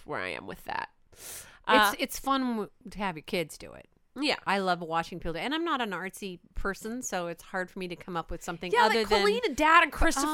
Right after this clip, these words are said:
Speaker 2: oh my
Speaker 1: could come up
Speaker 2: gosh,
Speaker 1: with, oh,
Speaker 2: they
Speaker 1: it's
Speaker 2: do
Speaker 1: so annoying.
Speaker 2: drawings on 'em, and they make designs on 'em,
Speaker 1: You
Speaker 2: and
Speaker 1: just,
Speaker 2: I'm
Speaker 1: like,
Speaker 2: like, "It's pink."
Speaker 1: There it
Speaker 2: I can't
Speaker 1: is.
Speaker 2: think of anything else.
Speaker 1: <laughs> Okay. Uh, and then Kate asks, "Do you," yeah, she asked me. I'm sure she didn't ask you this.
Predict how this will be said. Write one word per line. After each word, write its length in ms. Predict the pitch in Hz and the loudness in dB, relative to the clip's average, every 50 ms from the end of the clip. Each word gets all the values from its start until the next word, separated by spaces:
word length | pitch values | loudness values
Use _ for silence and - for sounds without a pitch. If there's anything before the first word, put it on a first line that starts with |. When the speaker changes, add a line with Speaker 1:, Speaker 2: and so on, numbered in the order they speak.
| 330 330 302 | 6 8 8
Speaker 2:
oh 40 | 302 | 8
my 100 | 302 277 | 6 6
Speaker 1:
could 100 | 240 285 | 4 2
come 180 | 185 170 175 - | 2 4 8 8
up 100 | 294 294 | 8 6
Speaker 2:
gosh, 60 | 262 | 6
Speaker 1:
with, 120 | 277 - - | 2 -4 -2
oh, 140 | 269 302 311 | 2 4 6
Speaker 2:
they 60 | 294 302 | 6 4
Speaker 1:
it's 100 | 247 294 | 4 4
Speaker 2:
do 60 | 339 | 4
Speaker 1:
so 80 | 370 403 | 4 4
annoying. 160 | 415 392 311 | 4 2 2
Speaker 2:
drawings 580 | 240 226 226 240 254 269 277 269 277 277 269 233 | 6 6 8 8 8 6 6 4 0 -2 -4 -2
on 240 | 247 254 254 254 254 | -2 0 0 0 -2
'em, 100 | 262 262 | -2 -4
and 80 | 262 254 | -4 -4
they 100 | 269 269 | -4 -4
make 300 | 254 254 262 269 262 _ _ _ | -4 -4 -4 -6 -8 _ _ _
designs 640 | - 247 233 208 - 208 208 214 226 233 240 226 240 | -16 -14 -12 -6 -2 -2 0 2 2 2 2 0 0
on 180 | 240 233 233 | 0 0 0
'em, 60 | 240 | 0
Speaker 1:
You 60 | 233 220 | 2 4
Speaker 2:
and 60 | 226 | 4
Speaker 1:
just, 140 | 233 240 247 | 4 4 6
Speaker 2:
I'm 40 | |
Speaker 1:
like, 360 | 247 233 233 226 226 - - - | 6 6 6 4 4 0 -6 -8
Speaker 2:
like, 100 | - - 269 | -4 -2 -2
"It's 180 | 302 - - - - | 0 -2 -4 -6 -2
pink." 480 | - 415 440 427 349 381 392 - - - _ - - - | 0 2 2 2 0 -2 -4 -8 -12 -18 _ -20 -20 -10
Speaker 1:
There 300 | - 214 262 277 277 285 | -2 4 6 6 8 8
it 40 | 330 | 8
Speaker 2:
I 100 | 226 - 359 | 10 10 10
can't 320 | 381 381 370 285 320 330 | 10 8 8 8 6 6
Speaker 1:
is. 280 | 320 - - - - - | 4 2 0 -2 -2 0
Speaker 2:
think 240 | - 415 466 480 440 | 2 2 2 2 2
of 100 | 381 320 | 0 0
anything 400 | 330 302 302 311 - 294 285 277 | 0 0 0 0 -2 -2 -2 0
else. 280 | 262 254 254 285 370 415 508 | 2 2 2 2 2 2 2
Speaker 1:
<laughs> 400 | 480 - 359 - - - - - | 0 0 -2 -6 -12 -14 -2 4
Okay. 500 | 247 277 359 359 - 247 226 202 156 - - - - - - - - | 6 6 6 6 4 4 4 4 4 0 -4 -8 -12 -12 -12 0 4
Uh, 320 | - 220 226 226 214 - - | 4 6 6 6 4 4 2
and 160 | - 233 226 233 | 0 0 0 0
then 560 | 240 240 233 226 226 226 226 226 220 233 - - _ _ _ _ - - | 0 0 0 0 0 0 -2 -4 -4 -8 -10 -12 _ _ _ _ -20 -18
Kate 260 | - - - 381 415 - | -10 -2 0 0 0 2
asks, 400 | - 180 - - - - - - - 202 | 4 4 4 2 2 -2 -6 -12 -10 -8
"Do 100 | 185 233 | -4 -4
you," 160 | 233 233 - - 214 | -2 -2 -4 -4 -4
yeah, 120 | 202 180 - | -2 -2 -2
she 180 | - - 240 | -2 -2 0
asked 200 | 208 190 - - - | 0 0 -2 -2 -2
me. 240 | 202 170 156 165 - - | -2 -2 -2 -4 -6 -6
I'm 180 | 165 165 - - | -6 -6 -6 -6
sure 200 | - - 185 170 | -6 -4 -4 -4
she 100 | - - | -4 -6
didn't 120 | 151 143 | -4 -2
ask 200 | 147 156 - - | -2 -2 -2 -4
you 100 | 190 196 | -2 -2
this. 240 | 170 156 165 - - | 0 0 0 -2 -4